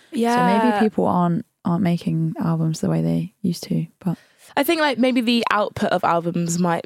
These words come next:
Speaker 1: be less, maybe,
Speaker 2: Yeah.
Speaker 1: 'cause it feels like it's, it's obviously a massive, massive piece of work, isn't it? And,
Speaker 2: Yeah.
Speaker 1: um, and especially in electronic music, like, it's,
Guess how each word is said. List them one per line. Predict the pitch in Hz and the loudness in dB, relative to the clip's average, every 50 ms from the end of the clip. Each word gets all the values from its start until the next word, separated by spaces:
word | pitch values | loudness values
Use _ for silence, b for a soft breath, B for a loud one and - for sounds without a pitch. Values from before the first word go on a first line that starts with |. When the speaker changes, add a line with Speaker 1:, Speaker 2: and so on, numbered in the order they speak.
| - _ | -8 _
Speaker 1:
be | - 214 233 254 269 | -2 0 0 2 2
less, | 277 269 277 349 392 - - - - - - - | 2 0 0 0 -2 -6 -8 -6 -6 -4 -2 0
maybe, | 233 233 247 254 240 294 | 0 2 2 2 2 2
Speaker 2:
Yeah. | 170 - | 2 2
Speaker 1:
'cause | 277 247 | 2 0
it | 247 | 2
feels | - 294 262 | 2 2 2
like | 262 247 240 233 | 2 2 2 0
it's, | 202 196 - - | -2 -2 -2 0
it's | - 247 | 2 2
obviously | 294 240 233 214 226 208 | 2 2 2 2 2 2
a | |
massive, | 196 - 190 190 185 - - 175 - - _ _ _ _ - 185 | 2 0 -2 -2 -2 -2 -4 -4 -6 -10 _ _ _ _ -6 -6
massive | 175 165 - - 170 165 | -4 -4 -4 -6 -6 -4
piece | - 175 170 - - | -4 -4 -2 -2 -2
of | 156 | 0
work, | 165 180 175 156 151 - - | 0 0 0 0 0 -2 -2
isn't | 180 - 175 | 0 0 0
it? | 160 165 - - | 0 0 0 0
And, | - - | 0 2
Speaker 2:
Yeah. | 185 175 156 156 156 - - - _ _ _ _ _ _ _ _ _ - - - | 2 2 0 -2 -4 -8 -14 -20 _ _ _ _ _ _ _ _ _ -12 -4 -2
Speaker 1:
um, | - 175 170 170 165 160 156 151 - - - _ _ _ _ _ _ _ _ _ _ _ | 0 2 2 2 0 0 -2 -4 -4 -6 -8 _ _ _ _ _ _ _ _ _ _ _
and | - 247 233 | 2 2 2
especially | 214 311 320 302 302 269 | 4 2 2 4 4 4
in | 240 | 4
electronic | 208 190 190 - - 208 196 180 | 4 2 0 0 0 0 0 2
music, | 185 175 165 180 170 - | 2 2 2 2 2 2
like, | - 175 170 - - B B B B B B B B B B B _ _ _ _ _ _ _ _ _ _ _ _ _ _ _ _ _ _ | 2 0 0 -2 -6 B B B B B B B B B B B _ _ _ _ _ _ _ _ _ _ _ _ _ _ _ _ _ _
it's, | - 190 - - - - - - - | 0 0 0 -2 -4 -4 -2 -4 -4